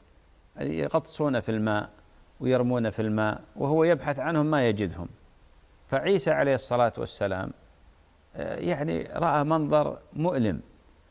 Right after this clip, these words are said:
فقال: "يا رب رد، آه، رد على هذا الغلام بصره". فرد الله بصره فأبصر ال-، ال-، الولد هذا،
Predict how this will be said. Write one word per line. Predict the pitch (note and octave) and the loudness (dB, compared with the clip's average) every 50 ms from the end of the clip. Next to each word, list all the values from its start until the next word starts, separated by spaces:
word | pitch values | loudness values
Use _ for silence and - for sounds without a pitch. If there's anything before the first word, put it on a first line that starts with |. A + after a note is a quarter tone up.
| _ _ - | _ _ -6
فقال: | D#3+ - - F#3 E3+ E3 | -6 -2 0 0 2 4
"يا | E3 D#3+ D#3+ | 4 4 4
رب | D#3 D3+ - - - | 4 2 0 -2 -4
رد، | D#3+ F#3+ F#3+ D#3+ C#3+ C3+ C3 A#2 - - - - - - - _ _ - _ _ _ _ _ _ - | -2 -2 -2 0 0 2 4 2 2 0 -6 -16 -20 -20 -20 _ _ -20 _ _ _ _ _ _ -10
آه، | - - G1+ G1+ G1+ G1+ G1+ G1+ G1+ G1+ G1+ G1+ G1+ G1+ - - G1+ - - G1+ G1+ G1+ - - | -8 -6 -4 -4 -4 -6 -6 -6 -8 -8 -8 -10 -10 -10 -10 -8 -8 -6 -6 -6 -6 -6 -6 -2
رد | - C#3+ D#3+ D#3 C#3 C3+ | -2 0 0 2 2 2
على | A#2+ A#2+ B2 A#2+ | 4 4 4 4
هذا | A2+ A#2+ B2 B2 A#2 | 4 4 4 4 4
الغلام | A2+ G#2+ G#2 A2 A#2 B2 A#2+ A2+ A2 G#2+ | 4 4 2 2 4 4 2 2 0 0
بصره". | G#2 G#2+ A#2 - - - E2+ D#2 D#2 - - - - _ _ _ _ _ _ | 2 2 2 0 0 -4 -6 -6 -8 -12 -18 -20 -20 _ _ _ _ _ _
فرد | - D3 E3 F3+ F3 D#3+ D#3 | -2 2 2 2 2 4 2
الله | D3+ C#3 C#3+ C#3 B2+ A2+ A2+ | 2 4 4 4 2 2 0
بصره | G#2+ G#2+ - - - F2+ E2+ F2 - - _ _ - _ _ - - - _ - _ _ - - _ _ _ _ - | -2 -2 -2 -4 -8 -10 -10 -12 -16 -20 _ _ -20 _ _ -20 -20 -20 _ -20 _ _ -20 -20 _ _ _ _ -6
فأبصر | A#2 - - F3 F3 E3+ - - - D3+ C#3+ C3+ | -4 0 0 0 -2 -2 -6 -2 0 2 2 2
ال-، | C3 B2 A#2 A#2+ - | 2 0 -2 -4 -4
ال-، | - A2+ A2+ G#2+ A2 - | -6 -6 -6 -6 -6 -6
الولد | - A2 A2 B2+ C#3+ C3+ A#2+ G#2+ G2+ | -4 0 2 2 2 2 2 0 0
هذا، | G#2 G2+ G#2+ G#2+ G#2+ A2+ A#2+ C#3 - | -2 0 0 0 0 0 0 -2 -2